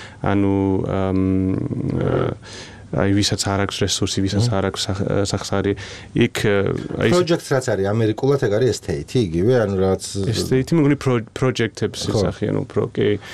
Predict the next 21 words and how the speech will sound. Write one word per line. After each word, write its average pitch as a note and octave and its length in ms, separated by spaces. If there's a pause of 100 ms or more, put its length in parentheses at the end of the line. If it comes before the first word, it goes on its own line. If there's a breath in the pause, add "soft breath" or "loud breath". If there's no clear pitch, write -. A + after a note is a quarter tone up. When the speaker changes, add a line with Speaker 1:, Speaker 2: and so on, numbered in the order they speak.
Speaker 2:
ანუ A#2 240
სა-, B2 500
სახელმწიფოს A#2+ 680
მიერ A2 180
აშენებული G#2 520
შენობები, A2+ 520
სადაც B2 360
ის - 140
ხალხი A2+ 260
ცხოვრობს, G2 320
ვისაც G2 180
თვითონ G#2 300
ბინის G2+ 320 (680 loud breath)
ყიდვის A2+ 420
საშუალება A#2+ 540
არ A#2 140
აქვს, C#3 180
შესაბამისად, A2+ 800
იქ G#2+ 160
არის A2 340 (300)
დიდი G#2 400